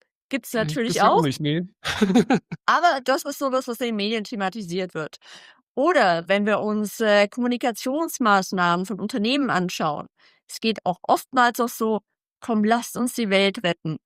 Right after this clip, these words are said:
Speaker 1: Lasst uns verändern. Die Erde brennt. Der Eisbär stirbt.“ Das ist faktisch alles richtig. Und wenn man sich jetzt noch mal fragt, mit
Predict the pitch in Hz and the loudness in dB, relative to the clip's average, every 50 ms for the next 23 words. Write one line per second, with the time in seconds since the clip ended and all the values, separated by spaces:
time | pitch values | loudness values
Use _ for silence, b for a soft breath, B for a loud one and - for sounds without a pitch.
0 | _ _ _ _ _ - 220 226 233 214 - - - - 226 233 226 - - 269 | _ _ _ _ _ -2 0 2 2 0 -2 -8 -6 -4 -2 -2 -2 -2 0 2
1 | 226 175 190 208 220 208 196 175 170 165 160 135 b b b b b b - 247 | 2 2 2 0 0 0 2 2 2 0 -2 -6 b b b b b b -4 -4
2 | 226 - - 226 247 254 262 262 247 247 226 - - - 214 202 190 175 165 - | -2 0 2 4 6 6 4 4 2 -2 -4 -4 0 2 2 2 2 0 -2 -6
3 | - - - _ _ - 214 190 - - - 226 233 254 - - - - 233 233 | -8 -14 -16 _ _ 0 0 0 2 2 2 2 2 0 -2 -4 -2 -2 0 0
4 | 262 - - 226 208 180 - _ - - - _ _ _ _ _ _ _ _ _ | -2 -2 0 2 2 2 0 _ -8 -20 -20 _ _ _ _ _ _ _ _ _
5 | _ - 208 208 - - 208 - - - 320 277 - _ - - 370 - - - | _ -4 -4 -4 -4 -6 -8 -8 -4 0 0 0 0 _ -4 -4 -4 -4 -2 0
6 | - 214 220 240 262 - - 196 240 - - - - - - - _ _ _ _ | 0 2 2 0 -2 -2 -4 -6 -6 -8 -8 -14 -14 -16 -16 -18 _ _ _ _
7 | _ B B B B B B B 214 214 254 277 381 403 294 339 294 320 240 - | _ B B B B B B B 2 4 4 4 4 2 0 2 2 0 0 0
8 | 247 240 285 254 247 254 - - - 247 220 185 - _ - - - _ _ - | 0 0 2 4 2 2 2 2 2 4 4 2 0 _ -16 -20 -20 _ _ -6
9 | 190 - | -6 -6